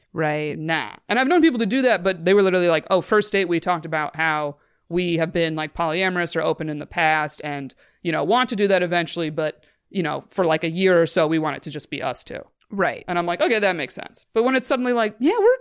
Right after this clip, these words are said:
Speaker 2: gonna be open now," I'm like, "Oh, this is, this is going down the toilet.
Speaker 1: <laughs>
Speaker 2: This, this is
Speaker 1: Yeah,
Speaker 2: taking a
Speaker 1: cue all
Speaker 2: turn."
Speaker 1: the emails we get from people who are like, "How dare you? We feel it's,"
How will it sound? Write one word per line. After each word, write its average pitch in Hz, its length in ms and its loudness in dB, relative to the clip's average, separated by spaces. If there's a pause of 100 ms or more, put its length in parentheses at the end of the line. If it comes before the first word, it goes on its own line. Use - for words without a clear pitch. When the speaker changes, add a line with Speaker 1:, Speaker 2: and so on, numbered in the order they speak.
(100)
Speaker 2:
gonna 269 180 2
be 262 180 2
open 240 300 0
now," 147 180 -10
I'm 175 120 -10
like, 180 140 -8 (120)
"Oh, 233 100 0
this 285 200 -2
is, - 200 -14 (200)
this - 100 -4
is 180 80 -4
going 151 220 -4
down 120 180 -8
the - 40 -20
toilet. 160 260 -10
Speaker 1:
<laughs> - 0 -
Speaker 2:
This, 254 720 2 (680)
this - 220 0
is - 160 -10 (140)
Speaker 1:
Yeah, - 260 2
Speaker 2:
taking 170 80 -6
a - 20 -6
Speaker 1:
cue 240 140 4
all 233 60 8
Speaker 2:
turn." 226 100 4
Speaker 1:
the 214 120 -2 (120)
emails 196 200 0
we 202 100 2
get 185 100 0
from 196 120 -4
people 202 180 0
who 220 60 4
are 202 40 4
like, 202 160 2
"How 415 260 2
dare 311 320 2
you? 262 300 0
We 285 260 2
feel 269 340 0
it's," 214 280 -2